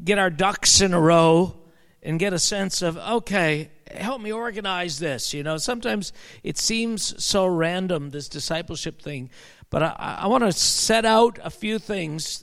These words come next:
that God is trying to do for us. And, uh, can we do that today? Uh, I've entitled this,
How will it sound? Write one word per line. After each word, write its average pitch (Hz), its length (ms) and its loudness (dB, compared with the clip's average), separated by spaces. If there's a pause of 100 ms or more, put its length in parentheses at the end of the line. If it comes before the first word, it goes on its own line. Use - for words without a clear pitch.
that 156 220 -6
God 185 520 -4
is 160 200 -6
trying 180 560 -4
to - 160 -10
do 160 440 2 (360)
for 160 340 4
us. - 460 -2 (480)
And, 160 380 4
uh, 151 240 2 (340)
can 170 120 -2
we 175 80 0
do 214 160 0
that 220 220 2
today? 220 400 2 (1600)
Uh, 180 440 6
I've 277 180 4
entitled 240 500 4
this, 220 500 0